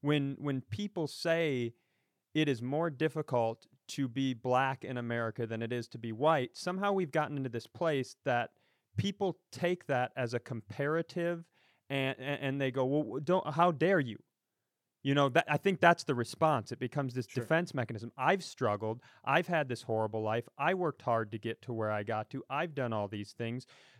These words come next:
Speaker 1: They, they, it, it's been this manipulation of that conversation that is so far off the beaten path because nobody is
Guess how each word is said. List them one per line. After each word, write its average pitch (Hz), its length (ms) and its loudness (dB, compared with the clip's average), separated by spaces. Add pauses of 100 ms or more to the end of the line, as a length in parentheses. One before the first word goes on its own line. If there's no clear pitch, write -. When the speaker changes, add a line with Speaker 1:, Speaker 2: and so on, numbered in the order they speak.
Speaker 1:
They, 143 160 6
they, 147 180 4
it, 151 300 -2
it's 143 300 -2
been 147 200 0
this 135 180 -2
manipulation 139 840 0
of 113 80 -4
that 113 180 -2
conversation 127 840 -4
that 113 120 -2
is - 320 -6
so - 260 -2
far 160 280 4
off 151 160 0
the 131 60 -4
beaten 131 340 -6
path 131 240 -4
because 120 220 -6
nobody 160 420 0
is 117 280 -2